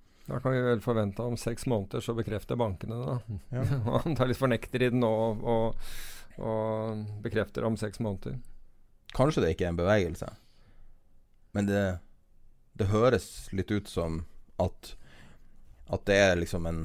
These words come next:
Speaker 2: refleksjon av den nervøsiteten mange føler.
Speaker 1: Men hvis folk gjør det, så, så, så betyr det jo at de har, at de sannsynligvis vil være likvide hvis noe skjer. Og det er jo
Speaker 2: Men det
Speaker 1: en
Speaker 2: betyr jo også at
Speaker 1: betryggelse i seg selv.
Speaker 2: nedturen kommer, for det kommer jo alltid en ne-, altså, sparing er jo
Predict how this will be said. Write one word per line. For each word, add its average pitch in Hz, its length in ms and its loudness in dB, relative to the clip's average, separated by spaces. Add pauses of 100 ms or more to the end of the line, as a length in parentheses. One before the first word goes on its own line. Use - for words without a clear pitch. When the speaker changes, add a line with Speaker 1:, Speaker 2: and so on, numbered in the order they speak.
(160)
Speaker 2:
refleksjon 95 680 -2
av 82 100 -4
den 82 100 -4
nervøsiteten 87 580 -4
mange 82 220 -2
føler. 87 380 -2 (380)
Speaker 1:
Men 151 140 4
hvis 156 160 0
folk 135 180 2
gjør 127 300 4
det, 147 160 2
så, 135 160 2 (180)
så, 123 140 -8 (260)
så 135 240 -4
betyr 120 320 0
det 120 60 4
jo 139 100 6 (140)
at 110 100 -2
de 123 140 0
har, 113 120 -2 (400)
at 113 120 -6
de 120 160 0
sannsynligvis 113 500 -2
vil 113 140 -2
være 104 180 4
likvide 117 480 -4
hvis 117 160 -6
noe 113 160 0
skjer. 127 280 -2 (360)
Og 131 100 2
det 156 140 6
er 131 160 6
jo 120 140 2
Speaker 2:
Men 123 80 6
det 120 80 4
Speaker 1:
en 117 60 0
Speaker 2:
betyr 113 120 6
jo 85 140 6
også 113 160 0
at 117 80 4
Speaker 1:
betryggelse 110 240 -2
i 110 80 4
seg - 20 6
selv. 104 140 8
Speaker 2:
nedturen 110 340 0
kommer, 104 460 2
for - 100 -6
det - 80 0
kommer 95 240 2
jo 78 60 2
alltid 90 240 0
en 85 80 -2
ne-, - 100 -6
altså, 95 180 -4
sparing 92 540 2
er 82 140 0
jo - 80 -6